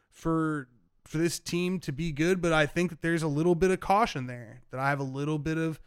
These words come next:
you know, just, just reel it in a little bit. Like, I, I'm not sure that, that, that, you know, I, I don't think it's gonna change overnight.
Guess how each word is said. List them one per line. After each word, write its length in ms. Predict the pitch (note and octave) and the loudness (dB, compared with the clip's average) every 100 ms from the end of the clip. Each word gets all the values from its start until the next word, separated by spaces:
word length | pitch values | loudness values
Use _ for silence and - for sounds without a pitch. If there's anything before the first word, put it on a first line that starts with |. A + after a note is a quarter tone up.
| _ _ _ | _ _ _
you 80 | D3+ | 2
know, 120 | D#3 | 4
just, 220 | D#3 E3+ | 4 0
just 220 | - A3+ C#3+ | -2 -2 -2
reel 480 | C#3 D3 F3 F#3+ | 0 2 4 6
it 80 | G#3 | 8
in 160 | A3+ B3 | 8 6
a 80 | F#3+ | 4
little 220 | C#3+ C3 | 2 -4
bit. 260 | B2+ B2 - _ _ | -8 -10 -14 _ _
Like, 100 | C3 | -6
I, 160 | C3 C3+ A#2 C#3+ | -4 -4 -2 2
I'm 180 | C#3+ | 4
not 300 | C#3+ C#3+ E3 | 4 4 2
sure 380 | - - D#3+ E3 | 0 -2 -2 -4
that, 320 | D3+ C3+ C3+ - _ _ _ _ _ C3+ | -4 -6 -6 -10 _ _ _ _ _ -4
that, 320 | C#3 C#3 B2+ C3 | -2 -2 -4 -10
that, 160 | C#3 - - - - | -12 -12 -20 -20 -10
you 100 | G#3 | -4
know, 200 | D#3+ C#3+ - | -2 -2 -2
I, 100 | E3+ E3+ | -2 2
I 20 | |
don't 260 | G3+ B3 F#3+ | 4 4 2
think 220 | A#3 A3 | 0 2
it's 120 | A3+ | 0
gonna 200 | A3 G#3 | 0 0
change 420 | - G3+ F#3+ F#3+ | -2 -2 0 2
overnight. 500 | F3+ E3+ D#3 C#3+ A#2+ | 2 4 2 2 0